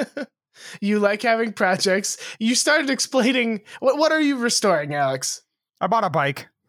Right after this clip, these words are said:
Speaker 1: Another one?
Speaker 2: Yes.
Speaker 1: Okay.
Speaker 2: Now I have another bike.
Speaker 1: Okay.
Speaker 2: This bike I bought for a hundred dollars.
Speaker 1: <laughs> All right. That's a project for sure.
Speaker 2: And it's from two thousand one.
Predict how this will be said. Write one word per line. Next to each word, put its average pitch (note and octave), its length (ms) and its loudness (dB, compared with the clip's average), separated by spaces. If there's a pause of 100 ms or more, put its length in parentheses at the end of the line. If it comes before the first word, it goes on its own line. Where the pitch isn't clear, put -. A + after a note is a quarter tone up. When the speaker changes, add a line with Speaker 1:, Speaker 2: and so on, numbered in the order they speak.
(640)
Speaker 1:
Another G#3+ 320 2
one? A2 240 -10 (200)
Speaker 2:
Yes. D3 480 -2 (120)
Speaker 1:
Okay. F#3 100 2
Speaker 2:
Now E3+ 100 2
I E3 60 2
have D#3+ 140 0
another C#3+ 340 0
bike. A2 300 -2 (320)
Speaker 1:
Okay. F3+ 160 2
Speaker 2:
This F#3+ 80 0
bike F#3 300 -2
I E3 80 0
bought D3+ 240 0
for D3+ 160 -4
a B2 80 2
hundred D3+ 460 -4
dollars. F2 640 -2 (160)
Speaker 1:
<laughs> - 180 -6
All G#3 180 2
right. C4 260 0
That's E3+ 200 -4
a G3 40 -4
project A#3 420 0
for A#3+ 120 -4
sure. G3+ 380 0
Speaker 2:
And D3 220 0
it's B2+ 160 -2
from B2 180 0
two F3 180 -4
thousand C#3+ 460 -2
one. F#2+ 320 -2